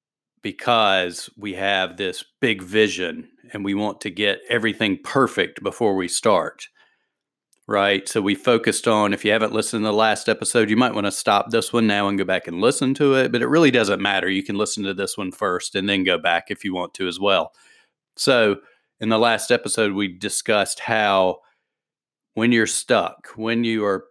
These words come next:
paralyzed with too much overthinking, trying to get everything perfect,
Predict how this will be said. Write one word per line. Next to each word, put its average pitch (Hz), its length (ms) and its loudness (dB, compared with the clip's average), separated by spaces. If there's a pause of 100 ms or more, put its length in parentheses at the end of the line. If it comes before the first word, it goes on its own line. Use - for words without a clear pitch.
paralyzed 98 880 2
with 92 160 -10
too 127 140 0
much 110 280 0
overthinking, 107 720 -2
trying 104 240 -2
to 98 80 -2
get 104 140 0
everything 101 420 -2
perfect, 110 540 -2